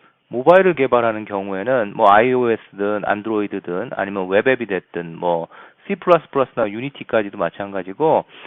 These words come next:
프론트엔드와 백엔드로 이제 나눠서 단순하게 구성을 하잖아요. 그 다음에 백엔드를 as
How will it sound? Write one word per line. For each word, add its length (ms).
프론트엔드와 580
백엔드로 640
이제 180
나눠서 840
단순하게 480
구성을 400
하잖아요. 480
그 80
다음에 400
백엔드를 600
as 180